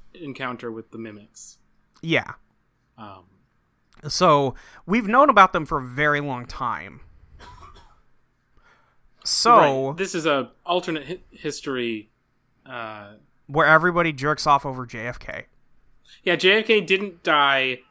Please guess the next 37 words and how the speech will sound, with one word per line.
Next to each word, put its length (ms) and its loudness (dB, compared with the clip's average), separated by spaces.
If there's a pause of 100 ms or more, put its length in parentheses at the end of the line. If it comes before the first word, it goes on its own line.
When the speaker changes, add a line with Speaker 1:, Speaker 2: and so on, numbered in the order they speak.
Speaker 1:
and 280 -8
the 100 -6
Cold 720 -10
War 200 -2
didn't 400 -8
happen 380 -6
in 200 -14
the 100 -14
same 340 -10
way, 400 -12 (220)
because 300 -8
they 180 -8
all 460 -8 (1200)
Speaker 2:
They 100 -12
all 180 0
Speaker 1:
we 40 0
Speaker 2:
wanted 160 2
Speaker 1:
were 40 -6
Speaker 2:
to 60 -6
Speaker 1:
f- 40 -18
Speaker 2:
go 120 -6
to 60 -10
space. 560 -12 (100)
Speaker 1:
we 160 -2
were 140 -2
friends 480 2
about 240 -6
going 240 -8
to 80 -12
space. 720 -20 (1160)
And 100 -2
we 60 0
didn't 220 -2
go 80 0
to 80 4
Speaker 2:
Um, 100 2
Speaker 1:
Vietnam. 540 -6